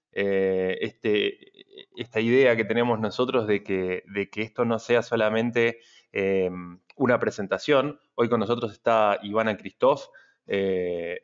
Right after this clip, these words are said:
de H P E, que, que nos va a hablar de, de almacenamiento y de backup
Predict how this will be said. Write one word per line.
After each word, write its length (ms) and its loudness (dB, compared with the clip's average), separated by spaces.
de 140 0
H 240 -2
P 300 2
E, 140 -6
que, 760 2
que 160 -4
nos 160 -2
va 160 6
a 60 4
hablar 260 2
de, 300 0
de 100 0
almacenamiento 720 -2
y 60 2
de 100 4
backup 320 2